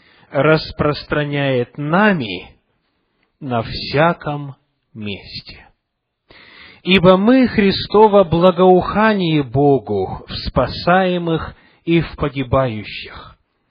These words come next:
Для одних запах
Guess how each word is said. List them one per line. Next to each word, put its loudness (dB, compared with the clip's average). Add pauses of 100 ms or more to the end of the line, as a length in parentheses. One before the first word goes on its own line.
(240)
Для 2
одних -2 (680)
запах 0